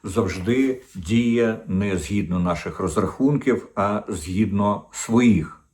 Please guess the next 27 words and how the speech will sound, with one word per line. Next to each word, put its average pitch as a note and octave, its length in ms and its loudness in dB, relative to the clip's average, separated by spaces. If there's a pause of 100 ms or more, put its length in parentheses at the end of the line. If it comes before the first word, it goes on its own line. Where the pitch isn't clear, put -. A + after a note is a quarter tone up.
власних F2 840 0
розрахунків. F2+ 920 -2
Що - 200 -4
буде A#2+ 220 2
далі, G#2 580 4
ми G2+ 400 0
не G2+ 140 -4
знаємо. F2 460 -4
Ми G2+ 160 2
не G#2+ 120 4
можемо F#2+ 380 2
передбачити F2 640 -2
вперед F#2+ 460 -4 (300)
навіть F#2+ 520 0
на F#2 280 0
п'ятнадцять F#2 640 -4
хвилин. F2+ 300 2
Це E2+ 80 -12
треба F2 280 -2
розуміти, E2+ 460 -2
що - 180 -10
вся G2+ 240 0
ця - 140 -4
аналітика A2+ 540 -2
дуже G2+ 260 0
обмежена G2 720 2
річ. - 260 -4